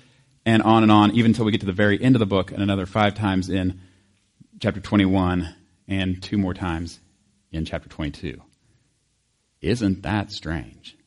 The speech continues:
Not what we expected, was it? <laughs> You expect that this is when the lion comes in and, uh, defeats evil, but it's actually, this is the mystery. This is the,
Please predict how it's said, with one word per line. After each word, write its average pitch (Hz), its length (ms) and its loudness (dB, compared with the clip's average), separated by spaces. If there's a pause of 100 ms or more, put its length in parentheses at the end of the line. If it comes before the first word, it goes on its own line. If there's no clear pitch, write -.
(120)
Not 101 320 -2
what 113 80 -6
we 110 100 -2
expected, 78 440 -8
was 107 160 -4
it? 160 180 -8 (200)
<laughs> 151 100 -2 (1120)
You 143 160 10
expect 156 720 0 (140)
that 110 300 -2
this 160 380 6
is 123 200 2
when 120 80 4
the 107 80 2
lion 131 480 4
comes 120 240 4
in 117 400 2
and, 101 640 0
uh, 104 180 0
defeats 107 480 -2 (300)
evil, 123 240 4
but 110 100 2
it's 110 140 -2
actually, 131 640 0 (1000)
this 104 140 -4
is 123 80 -4
the 120 60 -2
mystery. 147 280 0
This 120 180 -2
is 143 120 -4
the, 117 400 4